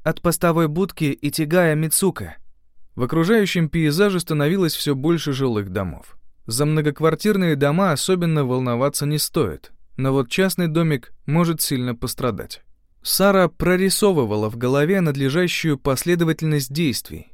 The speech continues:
и обновляла её по мере того, как ландшафт менялся. Проступал пот.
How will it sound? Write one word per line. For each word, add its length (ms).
и 80
обновляла 580
её 280
по 160
мере 260
того, 360
как 220
ландшафт 560
менялся. 680
Проступал 600
пот. 360